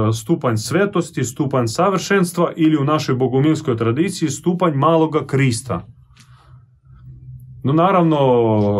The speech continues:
sa Pelagijom se obračunali, njega su eliminirali, njegovu školu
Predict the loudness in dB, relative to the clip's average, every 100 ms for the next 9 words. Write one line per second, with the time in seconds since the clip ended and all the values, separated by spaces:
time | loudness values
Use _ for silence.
0 | -2 -6 -6 -2 -2 0 2 2 2 0
1 | 0 0 2 0 -2 -4 -4 0 2 2
2 | 0 0 2 2 2 -2 0 0 0 0
3 | -2 -2 -4 -6 -10 -10 -8 -8 -10 -10
4 | -10 -12 -4 0 2 2 2 2 2 2
5 | 4 2 2 2 0 -2 0 2 2 2
6 | 2 2 0